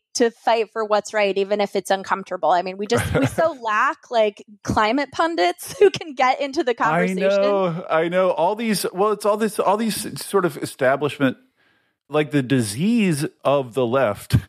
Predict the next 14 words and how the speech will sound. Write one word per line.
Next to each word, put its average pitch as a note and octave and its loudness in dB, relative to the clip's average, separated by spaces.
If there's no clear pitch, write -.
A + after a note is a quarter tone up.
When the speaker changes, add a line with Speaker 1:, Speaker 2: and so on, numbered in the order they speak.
Speaker 2:
<laughs> - -14
are, B2+ 0
are B2 0
the A#2 -2
Democratic C#3+ -2
Party G#2 0
in B2+ 2
the B2+ 4
United G#2 0
States F2 0
is G#2 0
this F#2+ 0
posture E3 -2
of G#2 -2